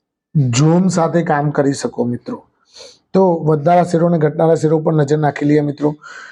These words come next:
તો પહેલો નંબર છે વધનારા શેરોમાં વેન્ટાઇલ હોસ્પિટાલિટી, ચાર પોઇન્ટ ત્રણ ટકાની તેજી,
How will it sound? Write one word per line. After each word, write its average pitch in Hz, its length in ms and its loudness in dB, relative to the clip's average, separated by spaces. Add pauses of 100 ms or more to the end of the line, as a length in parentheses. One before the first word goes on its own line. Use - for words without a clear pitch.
(120)
તો 165 80 0
પહેલો 160 380 2
નંબર 175 300 2
છે 165 100 0
વધનારા 156 420 0
શેરોમાં 160 440 0
વેન્ટાઇલ 147 760 0
હોસ્પિટાલિટી, 147 840 -2
ચાર 139 260 0
પોઇન્ટ 135 360 -8
ત્રણ 143 200 -2
ટકાની 147 320 -2
તેજી, 143 420 -4